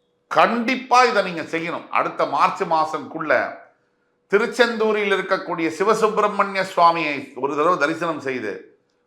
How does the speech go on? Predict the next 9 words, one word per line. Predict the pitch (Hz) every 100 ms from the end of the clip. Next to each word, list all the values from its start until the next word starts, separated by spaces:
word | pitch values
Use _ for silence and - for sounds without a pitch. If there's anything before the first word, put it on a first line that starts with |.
| -
ஒரு | 139
செப்பு | 139 196 202 - 240
வேல் | 196 202
அவருக்கு | 175 147 123 120
சாத்தி, | 135 143 - 113 90 _ _ _
அபிஷேகம் | 107 170 190 214 190 165
செய்து, | - 131 107 92 - - _ _ _
வெளியில | 123 196 214 185
வந்து | 165 160 135 101 -